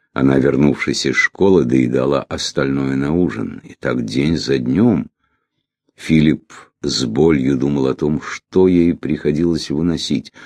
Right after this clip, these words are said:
Она ни разу никому не призналась в том, что беднее других, но её гроши явно подходили к концу, и последнее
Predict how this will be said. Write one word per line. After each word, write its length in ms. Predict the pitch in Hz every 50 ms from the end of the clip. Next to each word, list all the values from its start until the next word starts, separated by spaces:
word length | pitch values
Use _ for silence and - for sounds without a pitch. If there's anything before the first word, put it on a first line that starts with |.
| - - - - -
Она 220 | 78 80 85 92
ни 80 | 95 92
разу 340 | 92 98 104 95 76 95
никому 380 | 104 95 87 92 98 92 95 95
не 120 | 98 95
призналась 680 | 82 - 92 92 87 78 76 92 90 92 92 87 82 -
в 60 | -
том, 240 | - 95 92 95 90
что 200 | - - - 92
беднее 580 | 85 78 71 87 85 71 80 82 90 90 92 90
других, 640 | 73 69 76 82 78 69 64 80 101 98 - - _ _ - _ _ _ _ _ _ _ _ _ _ _ _ _ _ -
но 200 | 62 65 64 64
её 180 | 62 60 62 58
гроши 440 | 57 64 62 64 58 - - 73 71
явно 440 | 67 64 65 64 60 58 62 64 -
подходили 540 | - - 60 - - 65 62 62 64 65
к 80 | - -
концу, 500 | - 67 67 65 65 - - 110 113 110
и 120 | 104 85
последнее 840 | - - - 58 - - - 64 64 62 60 - 58 58 55 57 57